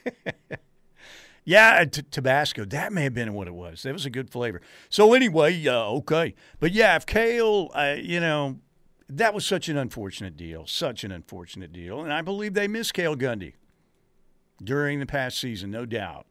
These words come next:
Speaker 2: Sooner through and through. And, uh, I just hope that if he wants to get into coaching, and I think he does again,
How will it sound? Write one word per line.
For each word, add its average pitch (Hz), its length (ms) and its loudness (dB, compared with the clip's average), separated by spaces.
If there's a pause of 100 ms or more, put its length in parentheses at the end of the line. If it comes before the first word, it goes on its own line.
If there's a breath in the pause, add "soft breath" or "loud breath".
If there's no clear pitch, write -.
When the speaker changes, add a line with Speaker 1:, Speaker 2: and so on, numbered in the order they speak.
(160)
Speaker 2:
Sooner 165 360 -6
through 156 280 -4
and 156 120 -4
through. 135 420 -2 (560 soft breath)
And, 123 560 0
uh, 117 480 2
I 135 180 -2
just 143 260 -8
hope 139 240 -2
that 127 360 -2
if 127 180 -10
he 135 100 -6
wants 131 260 -4
to 139 60 -10
get 131 160 -2
into 127 160 -6
coaching, 131 420 -6
and 120 80 -6
I 107 60 -4
think 117 180 -10
he 117 80 -12
does 110 380 -6
again, 127 420 -6